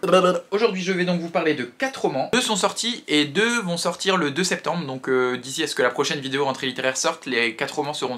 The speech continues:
déjà sortis, donc je, les, j'en parle aujourd'hui parce que, parce que voilà, je fais ce que je veux, je suis chez moi. <laughs> Désolé par avance pour le chevauchement de motifs entre, euh, la savane derrière, le léopard devant, les couleurs qui font mal aux yeux, vous savez ici, c'est tout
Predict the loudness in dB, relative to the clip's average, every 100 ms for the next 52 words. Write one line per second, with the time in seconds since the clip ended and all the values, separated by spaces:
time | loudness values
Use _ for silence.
0 | -6 -6 -4 -6 -8 -12 -10 -10 -4 -2
1 | -2 -4 -4 -4 -2 -4 -4 -6 -8 -10
2 | -12 -8 -8 -8 -10 -8 -6 -6 -6 -10
3 | -8 -4 -4 -4 -4 -4 -4 -4 -4 -4
4 | -2 0 0 2 -2 -4 -12 -10 -8 -6
5 | -4 0 6 8 8 8 8 8 4 2
6 | 2 4 2 4 6 6 4 2 2 0
7 | -2 -6 -4 -4 -2 2 2 4 0 2
8 | 2 2 2 2 2 4 2 2 2 2
9 | 2 0 0 -2 -2 -4 -6 -18 -12 -4
10 | -2 0 0 0 -4 -8 -4 -2 -2 -2
11 | -4 -6 -8 -6 -6 -6 -6 -8 -14 -12
12 | -8 -8 -8 -12 -16